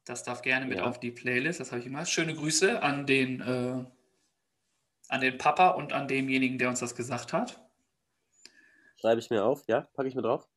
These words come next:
Speaker 1: Und, äh, mein Song der Woche ist diesmal kein Hip-Hop oder Rap. <laughs> Ich bin aber im Deutschen geblieben.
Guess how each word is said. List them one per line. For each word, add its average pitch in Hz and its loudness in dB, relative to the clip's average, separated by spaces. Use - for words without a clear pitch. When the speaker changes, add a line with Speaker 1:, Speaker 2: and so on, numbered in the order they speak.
Speaker 1:
Und, 180 8
äh, 160 8
mein 165 8
Song 202 6
der 190 6
Woche 202 4
ist - -6
diesmal 151 0
kein 170 8
Hip-Hop 175 4
oder 147 6
Rap. 156 4
<laughs> 120 -2
Ich - 2
bin 180 2
aber 160 4
im 147 -8
Deutschen 135 2
geblieben. 117 -6